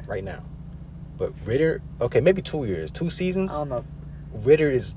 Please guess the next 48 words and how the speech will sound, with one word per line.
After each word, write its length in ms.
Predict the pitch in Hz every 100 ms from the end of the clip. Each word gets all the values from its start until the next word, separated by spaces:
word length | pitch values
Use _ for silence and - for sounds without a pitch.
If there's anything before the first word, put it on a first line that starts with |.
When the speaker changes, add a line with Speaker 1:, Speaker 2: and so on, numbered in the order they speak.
| -
Speaker 1:
taking 200 | 165 160
Speaker 2:
Ca- 40 |
Speaker 1:
over 100 | 151
that 100 | 151 143
division. 280 | 127 -
Speaker 2:
Carr's 280 | 180 196 175
finally 320 | - 175 180 165
got 140 | 156
a 40 |
good 180 | 156 156
team 200 | - 151
around 300 | 123 120 107
him. 100 | 110
He's 140 | 135 160
gonna 140 | 151
put 160 | - 147
up, 100 | 135
he's 120 | 147
gonna 160 | 151 147
do 100 | 131
some 240 | 139 135
damage 380 | 127 120 - -
this 180 | - -
year. 80 |
Speaker 1:
You 60 | -
think 140 | 139 151
so? 160 | 185 165 - -
Speaker 2:
Yeah. 120 | - - - - - - - - - -
Speaker 1:
But 80 | -
he's 80 | 131
not 120 | 117
gonna 80 | 107
do 60 | 101
nothing 160 | 82
special. 360 | - 104 - - - -
Speaker 2:
I 100 | 143
think 180 | 185 170
so. 240 | 170 180 - - - - - - - - - - - - - -
Yo, 100 | 180
remember 280 | 170 208 202
that 160 | 165
year 200 | 175 202
the 120 | 175 135
Raiders 580 | 143 156 185 202 190 - -
two 140 | - 180
years 180 | 190
ago 180 | 180 190
when 200 | 180 156